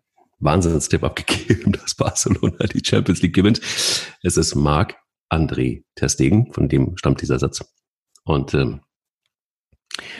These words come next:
ich hatte mir den irgendwann mal, ich wusste nicht mehr genau, wie er geht. Ich hatte den mal irgendwann, irgendwann aufgeschnappt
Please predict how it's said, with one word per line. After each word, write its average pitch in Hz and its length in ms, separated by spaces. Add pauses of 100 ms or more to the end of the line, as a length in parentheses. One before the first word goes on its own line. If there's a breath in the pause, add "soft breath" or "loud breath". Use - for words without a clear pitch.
ich 87 120
hatte 113 120
mir 110 100
den 90 160
irgendwann 95 280
mal, 90 60
ich - 80
wusste 123 180
nicht 104 100
mehr 95 100
genau, 90 260
wie 85 100
er 78 100
geht. 87 260
Ich 98 80
hatte 101 140
den 95 100
mal 87 80
irgendwann, 90 500
irgendwann 95 260
aufgeschnappt - 500